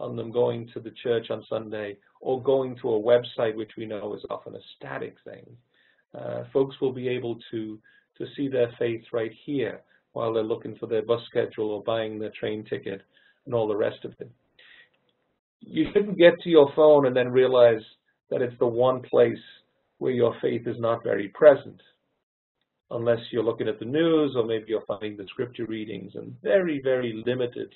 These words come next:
uh, way for us to reflect our senses, me-, sense as members of a community of faith. It's very hard to find this, unless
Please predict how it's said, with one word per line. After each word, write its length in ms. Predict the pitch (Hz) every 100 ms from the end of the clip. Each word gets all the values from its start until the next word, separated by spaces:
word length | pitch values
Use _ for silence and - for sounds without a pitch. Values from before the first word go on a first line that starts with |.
| _ _ _ _ _ _ _ -
uh, 280 | 120 104 104
way 720 | 101 123 127 123 113 104 - _ _ _ -
for 200 | 120 120
us 80 | 117 -
to 80 | 113
reflect 640 | 113 - - 139 - 127
our 160 | 123 - -
senses, 440 | 113 110 - 107
me-, 200 | 110 117 - _ _ _ -
sense 220 | 117 110 _ _ _ _ _ _ -
as 180 | 120
members 640 | 117 117 135 165 156 135 120
of 100 | 110
a 60 | 104
community 480 | - 117 123 120 110
of 60 | 104 -
faith. 220 | - 57
It's 100 | - _ _
very 360 | 82 82 170 - -
hard 400 | 73 131 123 120
to 80 | - -
find 200 | 127 110 -
this, 220 | - - _ _ _ _ _ _ _ _ -
unless 340 | 196 180 160